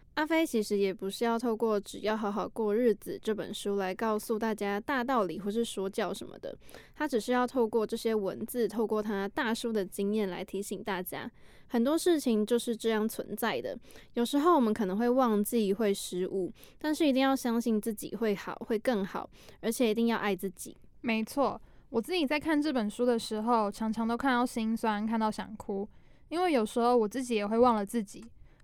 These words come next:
Speaker 2: 但看到阿飞的文字，真的会有一种他把我拉回正轨的感觉。就算已经看过了，再偶尔翻一下，看一下一两章节，都觉得非常的治愈。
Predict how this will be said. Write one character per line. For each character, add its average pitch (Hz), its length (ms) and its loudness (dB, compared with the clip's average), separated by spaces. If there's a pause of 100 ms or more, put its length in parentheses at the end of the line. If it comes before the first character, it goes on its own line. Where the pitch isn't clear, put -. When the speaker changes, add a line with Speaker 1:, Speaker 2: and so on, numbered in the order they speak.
(120)
Speaker 2:
但 339 120 0
看 330 200 2
到 311 100 8
阿 262 200 6
飞 285 180 6
的 262 120 8
文 202 260 2
字， 214 260 0
真 240 220 -2
的 233 100 4
会 254 140 6
有 202 100 2
一 214 80 2
种 208 300 -2
他 240 100 0
把 240 160 8
我 196 100 6
拉 247 200 4
回 247 180 4
正 233 240 2
轨 202 140 0
的 170 100 -2
感 185 240 -8
觉。 - 240 -10 (400)
就 349 140 2
算 339 180 6
已 220 60 4
经 254 180 0
看 269 240 2
过 247 240 6
了， 185 220 -2
再 277 200 2
偶 208 100 2
尔 220 180 4
翻 262 260 0
一 226 120 0
下， 226 320 2
看 240 260 -2
一 - 20 0
下 233 200 0
一 269 100 -2
两 202 180 -2
章 226 280 0
节， 190 280 -2
都 269 160 -2
觉 247 140 4
得 220 80 2
非 240 180 4
常 220 200 2
的 185 100 -4
治 202 240 -8
愈。 196 180 -4